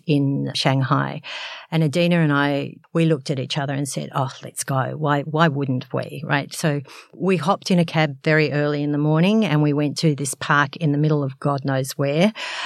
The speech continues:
And we went on a mentor walk. We were both in different groups and Michelle was magnanimous and fantastic. And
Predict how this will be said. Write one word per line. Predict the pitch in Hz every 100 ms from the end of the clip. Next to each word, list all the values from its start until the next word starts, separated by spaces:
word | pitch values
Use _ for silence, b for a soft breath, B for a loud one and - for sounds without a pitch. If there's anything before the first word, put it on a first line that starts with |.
| B
And | - 160 156 147 -
we | 147 156 156
went | 143 160 160
on | 165 147
a |
mentor | 143 135 135 151
walk. | 135 131 131
We | 147
were | 139
both | 135 135 -
in | 151 143
different | 139 - 143
groups | 139 160 156 135 - -
and | 143 139
Michelle | 143 - 147 139
was | 147 147 151 - -
magnanimous | 170 143 131 147 139 139 135 151
and | 135
fantastic. | 139 135 139 131 143 135
And | 139 143